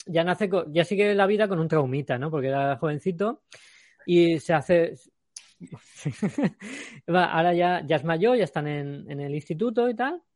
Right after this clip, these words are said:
Y bueno, pues, eh, es muy protector con su hermana, ¿vale? Aunque su hermana tiene un novio muy majo y a él le cae muy bien, pero es muy protector con ella, sobre todo con los fantasmas.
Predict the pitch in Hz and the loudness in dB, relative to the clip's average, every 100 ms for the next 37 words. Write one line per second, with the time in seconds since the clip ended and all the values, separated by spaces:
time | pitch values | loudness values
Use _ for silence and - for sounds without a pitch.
0 | - - - 156 139 131 120 143 113 - | -20 -12 -4 -2 -2 -4 -6 -10 -12 -16
1 | - 127 127 - - - - 151 175 165 | -18 -14 -14 -14 -20 -14 -8 -2 0 2
2 | 151 127 147 139 - 165 196 240 339 - | 2 0 0 -2 0 2 2 2 -2 -8
3 | _ _ _ _ 190 143 208 147 131 131 | _ _ _ _ -6 -2 -2 -2 -2 -4
4 | 131 135 131 135 151 143 143 170 - 147 | -2 -2 -2 0 2 2 2 2 2 0
5 | 131 127 131 135 160 247 330 _ _ _ | 0 -2 -2 -4 -2 -4 -8 _ _ _
6 | _ _ 156 151 156 147 139 127 147 139 | _ _ 0 2 0 0 -2 -2 -2 -2
7 | 151 170 196 226 _ _ - - _ _ | -2 0 0 -2 _ _ -20 -20 _ _
8 | _ - 151 151 190 208 196 - 113 - | _ -8 -2 0 0 2 0 -2 -6 -6
9 | - 147 147 165 - | -4 -2 0 0 -2